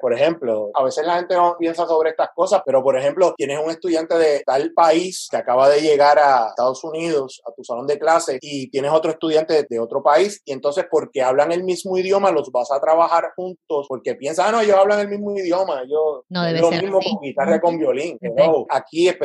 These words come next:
Speaker 1: específicamente, dentro de esa diversidad, hay mucha resistencia dentro de ellos mismos de hacer cosas basadas en siglos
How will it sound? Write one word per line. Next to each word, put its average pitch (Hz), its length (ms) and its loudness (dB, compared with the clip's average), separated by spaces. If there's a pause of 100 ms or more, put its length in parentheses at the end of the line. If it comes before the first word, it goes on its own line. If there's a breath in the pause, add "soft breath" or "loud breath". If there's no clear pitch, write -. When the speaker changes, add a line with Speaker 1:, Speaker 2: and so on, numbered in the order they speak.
(280)
Speaker 1:
específicamente, 160 720 -2
dentro 123 200 -8
de 127 60 -4
esa 147 120 2
diversidad, 160 500 0 (120)
hay 120 160 -10
mucha 143 800 0
resistencia - 760 -2
dentro 131 300 -2
de 123 80 0
ellos 139 220 -4
mismos 175 360 -6
de 170 80 2
hacer 131 280 -4
cosas 185 300 0
basadas 156 500 2
en 143 120 -10
siglos 180 540 -4